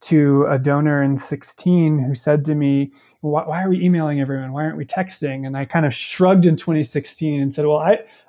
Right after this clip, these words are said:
I don't make the digital organizing decisions, but good point." <laughs> And then it was,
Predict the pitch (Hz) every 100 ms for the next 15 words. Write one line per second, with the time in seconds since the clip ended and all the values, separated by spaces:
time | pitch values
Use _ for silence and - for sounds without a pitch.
0 | - 147 196 185 165 - 156 143 143 139
1 | 143 135 131 135 135 131 135 131 123 139
2 | 131 147 175 185 - 165 - - 170 -
3 | 170 156 156 - - - 339 - 320 233
4 | 185 180 190 190 190 175 165